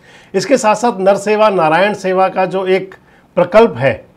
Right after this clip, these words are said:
उसको भी पूरा करने में रतन टाटा सबसे आगे रहते थे। माना जा सकता है कि रतन टाटा की जो इनकम थी,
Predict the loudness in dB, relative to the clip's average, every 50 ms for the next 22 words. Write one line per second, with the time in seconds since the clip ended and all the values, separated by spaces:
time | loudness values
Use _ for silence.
0 | _ _ _ _ _ _ _ _ -2 -2 -2 0 2 2 4 4 4 2 0 0
1 | -4 -4 0 2 2 2 2 -2 -2 0 -2 -2 -2 -2 -2 -2 -2 -4 -4 -2
2 | -2 -2 -2 -2 -4 -6 -8 -8 -4 -2 -2 0 0 -2 -4 -6 -8 -10 -12 -14
3 | -16 -20 -20 -20 -20 _ _ _ _ _ _ -20 -20 -20 -10 -2 2 4 4 4
4 | 4 4 2 0 0 -4 -6 -4 -4 -4 -4 -2 -4 -6 -4 -2 -2 -2 0 0
5 | 0 -2 0 0 -4 -4 -4 -8 -6 -4 -4 -4 -4 -2 0 2 2 2 0 0
6 | -2 -2 -2 -2 0 0 0 0 -2 -8